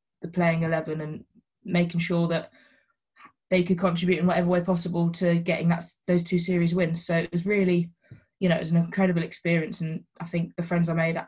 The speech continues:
with the girls out there as well, you know, the relationships I think I formed was, you know, it was a really good opportunity for me to just kind of have that no pressure environment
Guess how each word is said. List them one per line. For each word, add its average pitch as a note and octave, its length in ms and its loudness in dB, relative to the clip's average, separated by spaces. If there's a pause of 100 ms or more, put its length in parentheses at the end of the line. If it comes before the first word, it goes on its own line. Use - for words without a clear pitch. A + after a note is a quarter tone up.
(380)
with F3 160 4
the F3 80 -2
girls F3 300 2
out - 100 -2
there D#3+ 140 2
as D#3+ 120 -4
well, E3 240 0
you E3 120 -2
know, D#3+ 100 -4
the D#3+ 80 -4
relationships E3+ 880 -2
I E3 40 -2
think E3+ 360 -4
I E3+ 60 0
formed F3 400 2
was, E3+ 300 0 (880)
you F#3 120 0
know, E3 280 2 (320)
it F#3+ 80 4
was F3 320 -2 (540)
a F#3 60 2
really F#3+ 280 6
good F3+ 140 2
opportunity F3 520 2
for F3 120 -2
me F3 280 4
to E3 140 -4
just E3+ 260 -4
kind E3+ 220 2
of E3+ 220 -2 (1500)
have F#3 300 0
that F3 320 2
no F#3 240 6
pressure E3+ 600 0
environment E3+ 640 2